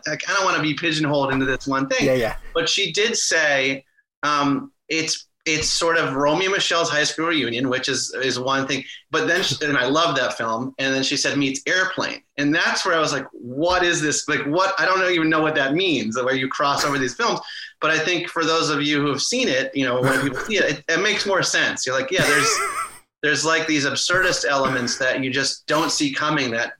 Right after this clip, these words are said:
Speaker 1: you know, zig and then zag." And then,
Speaker 2: Yeah.
Speaker 1: but of, of course, at the, at the center of it and why, you know, part of what was the attraction and, and why Romeo and Michelle is a relevant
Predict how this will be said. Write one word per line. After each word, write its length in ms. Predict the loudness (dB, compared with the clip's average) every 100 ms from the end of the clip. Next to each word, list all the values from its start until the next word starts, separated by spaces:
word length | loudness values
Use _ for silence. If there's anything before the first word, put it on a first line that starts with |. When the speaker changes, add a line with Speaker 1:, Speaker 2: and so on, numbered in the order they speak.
| _ -6
Speaker 1:
you 100 | -2
know, 260 | -2 -4 -8
zig 380 | -4 0 0 -2 -8 -8
and 100 | -6
then 160 | -4
zag." 360 | -2 0 0 -2
And 120 | -4
then, 140 | -8 -12 -6
Speaker 2:
Yeah. 220 | -4 -4 -2
Speaker 1:
but 80 | -2
of, 80 |
of 200 | 0 -2
course, 260 | 0 0 2
at 100 | 0
the, 260 | 2 0 0
at 140 | 0
the 60 | 0
center 300 | 0 2 2
of 100 | 2
it 180 | 2 2
and 140 | 0 0
why, 520 | 2 2 2 0 -2 _ _ _ _ _
you 80 | -2
know, 340 | 0 0 -2 -6 -12 -6
part 200 | 0 2
of 60 | 4
what 120 | 2
was 120 | 0
the 100 | 0
attraction 480 | 0 0 0 -2 -6
and, 220 | -6 -6 -6
and 240 | -6 -4
why 180 | -2 -2
Romeo 240 | 0 0 -2
and 60 |
Michelle 300 | -2 -2 0
is 80 | 0
a 60 | 0
relevant 460 | 0 0 -2 -6